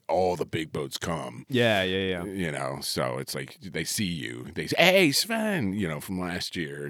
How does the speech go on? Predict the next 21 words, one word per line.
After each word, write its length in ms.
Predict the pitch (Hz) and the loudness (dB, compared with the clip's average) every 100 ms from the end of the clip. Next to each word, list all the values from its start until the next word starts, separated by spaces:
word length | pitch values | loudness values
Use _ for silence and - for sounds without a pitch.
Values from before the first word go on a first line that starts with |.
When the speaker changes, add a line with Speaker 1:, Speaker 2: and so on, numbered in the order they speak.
| 80 | -2
Speaker 1:
"Hey, 320 | 113 127 123 | 2 4 4
you, 220 | 131 214 | 2 2
oh, 200 | 269 277 | 0 -2
wow, 360 | 277 277 269 247 | -4 -4 -4 -4
hey, 240 | 233 233 214 | -2 0 0
what's 240 | 190 - | -2 -4
up, 140 | 220 | -6
man?" 300 | 190 190 208 - - - - - - | -2 0 0 -4 -14 -18 -20 -16 -6
You 160 | 98 | -4
know, 300 | 82 78 73 | -2 -4 -6
and 160 | 73 78 | -8 -8
so 460 | - 73 64 65 - - | -4 -4 -4 -8 -12 -10
it, 200 | 95 87 | -6 -6
it's 160 | 87 - | -8 -8
good, 460 | - 98 80 69 - | -2 0 0 -4 -10
but, 140 | - - - | -14 -8 0
ooh, 400 | - - - - _ _ - - _ _ | 0 0 -6 -10 _ _ -20 -20 _ _
what 220 | 107 92 | -4 -2
an 120 | 73 69 | -2 -4
ass 340 | 69 69 - | -4 -2 -4
kicking. 520 | - 71 65 67 65 | -6 -8 -8 -10 -10